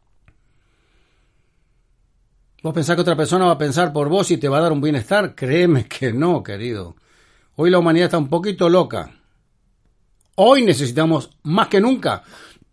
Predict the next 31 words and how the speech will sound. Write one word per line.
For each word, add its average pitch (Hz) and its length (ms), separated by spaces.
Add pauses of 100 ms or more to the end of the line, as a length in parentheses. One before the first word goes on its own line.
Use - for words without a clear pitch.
(360)
un 254 240
verdadero 127 480
mentor 117 600
al 127 180
lado 143 180
de 127 80
nosotros. 85 600 (2250)
Pero 127 100
tiene 233 160
que 208 80
ser 220 140
un 214 40
mentor 180 380
que 160 120
sea 175 260
limpio, 151 420
que 117 80
sea 190 160
transparente, 175 480
que 120 100
sea 175 160
genuino, 143 520 (280)
que 143 120
sea 196 180
sabio 226 460
en 143 60
las 120 100
cosas 147 240
que 123 60
está 131 120
hablando. 135 480